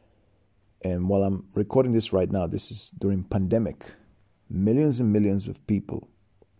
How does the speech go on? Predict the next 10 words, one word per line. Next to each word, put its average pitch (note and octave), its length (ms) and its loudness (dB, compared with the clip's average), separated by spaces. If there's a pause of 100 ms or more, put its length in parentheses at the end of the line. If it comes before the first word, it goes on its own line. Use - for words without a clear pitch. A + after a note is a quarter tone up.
(120)
around F2+ 340 -2
the G2+ 80 0
world E2+ 200 0
lost D2+ 300 -4
their F2+ 100 -2
jobs. G#2 500 -2 (160)
That - 180 -8
one A2 360 2
income A2 320 0
stream, - 580 -2